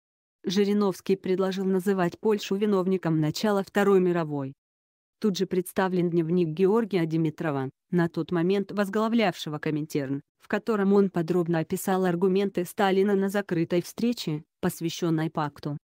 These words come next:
В частности, советский лидер пояснил:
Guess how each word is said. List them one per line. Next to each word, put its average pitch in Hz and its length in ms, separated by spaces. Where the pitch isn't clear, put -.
В - 80
частности, 175 720
советский 156 540
лидер 175 400
пояснил: 214 600